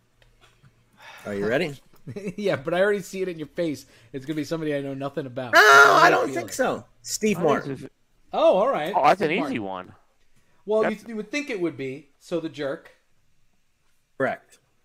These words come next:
Speaker 3: Yeah. Oh, I got a good one, man, if you don't.
Speaker 2: Uh, I can't remember the, the name. It's gonna be a newer movie, and I, I can't remember the name of it with, um, Alec Baldwin and, and, uh, what's her name?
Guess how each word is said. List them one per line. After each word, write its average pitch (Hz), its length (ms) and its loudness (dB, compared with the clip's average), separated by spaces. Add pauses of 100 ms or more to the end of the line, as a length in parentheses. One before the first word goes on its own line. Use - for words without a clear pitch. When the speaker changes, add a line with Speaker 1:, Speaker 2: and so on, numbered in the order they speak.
(320)
Speaker 3:
Yeah. 104 160 -16 (1040)
Oh, 95 80 -10
I 101 140 -2
got 98 140 -4
a 90 40 -8
good 82 180 -14
one, 78 160 -20
man, 85 240 -20
if - 60 -20
you 85 80 -18
don't. 82 260 -20 (440)
Speaker 2:
Uh, 131 520 -6
I 131 120 -20
can't 160 220 -10
remember 165 260 -8
the, 143 260 -10 (160)
the 147 100 -10
name. 143 380 -12
It's 139 240 -14
gonna 185 180 -4
be 185 100 -2
a 165 40 0
newer 160 300 -2
movie, 120 480 -6 (420)
and 131 100 -6
I, 131 140 -8
I 131 120 -14
can't 156 220 -16
remember 151 220 -8
the 135 80 -8
name 139 300 -8
of 123 100 -12
it 113 140 -12
with, 117 180 -16 (160)
um, 107 400 -12 (560)
Alec 127 300 -6
Baldwin 131 460 -8
and, 113 260 -12
and, 113 400 -12
uh, 107 240 -12 (100)
what's 117 200 -16
her 123 80 -12
name? 98 340 -16